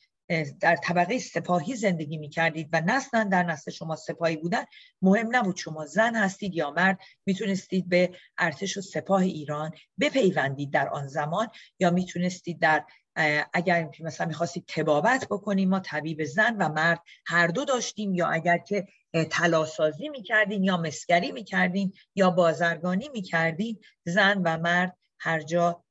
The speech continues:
دیده می‌شد. هر کس بنا به شایستگی و توانایی‌هاش می‌تونست خودش رو نشون بده و کار به افراد شایسته سپرده می‌شد. به جنسیت افراد هیچ کاری نداشتن،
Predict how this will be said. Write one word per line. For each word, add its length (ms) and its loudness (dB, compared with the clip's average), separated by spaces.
دیده 280 2
می‌شد. 380 -6
هر 160 -2
کس 240 -6
بنا 260 -2
به 100 -2
شایستگی 680 -4
و 100 -2
توانایی‌هاش 840 -4
می‌تونست 500 -2
خودش 400 -2
رو 60 2
نشون 380 -2
بده 300 0
و 100 2
کار 420 0
به 240 -2
افراد 480 -2
شایسته 840 -4
سپرده 720 0
می‌شد. 440 -6
به 100 -4
جنسیت 640 -2
افراد 640 0
هیچ 240 -6
کاری 300 0
نداشتن، 720 2